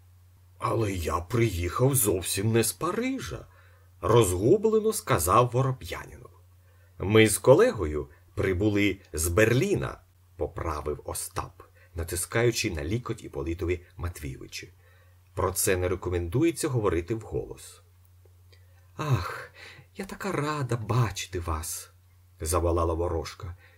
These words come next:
«Зайдіть сюди, до цієї кімнати. А ви, Вікторе Михайловичу, пробачте, але ви не зайдете через півгодини». «О», —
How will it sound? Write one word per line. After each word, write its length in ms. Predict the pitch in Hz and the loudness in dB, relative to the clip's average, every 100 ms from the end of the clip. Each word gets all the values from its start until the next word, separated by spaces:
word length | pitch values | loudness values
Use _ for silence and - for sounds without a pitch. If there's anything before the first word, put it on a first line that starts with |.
| _ | _
«Зайдіть 540 | 139 175 196 151 143 - | 0 2 2 0 -6 -6
сюди, 500 | - 104 92 78 71 | -6 -4 -4 -6 -4
до 100 | 180 | -2
цієї 440 | - 165 127 95 | -2 -2 -2 -4
кімнати. 720 | 90 82 69 65 - - - _ _ _ - | -6 -8 -6 -8 -10 -20 -20 _ _ _ -2
А 120 | 143 | -2
ви, 300 | 160 233 202 - - | -2 -6 -8 -12 0
Вікторе 360 | 113 - 95 | 0 2 -2
Михайловичу, 680 | 92 92 90 78 73 85 87 - - _ | -2 -4 -4 -4 -6 -6 -8 -8 -18 _
пробачте, 720 | - 208 208 208 196 - 127 127 - _ | -2 -2 -2 -4 -4 -4 -4 -6 -14 _
але 360 | 120 123 135 131 - | 0 2 0 -2 -10
ви 300 | 113 165 165 139 | 4 6 6 2
не 160 | 170 | -4
зайдете 580 | 160 220 185 143 139 127 - | 0 0 0 -2 -2 -2 -4
через 300 | - 156 147 | -8 -6 -4
півгодини». 800 | - 165 127 123 110 - - - - _ _ _ _ _ _ _ | 0 0 0 -2 -4 -10 -14 -18 -20 _ _ _ _ _ _ _
«О», — 300 | 87 78 67 | 2 2 0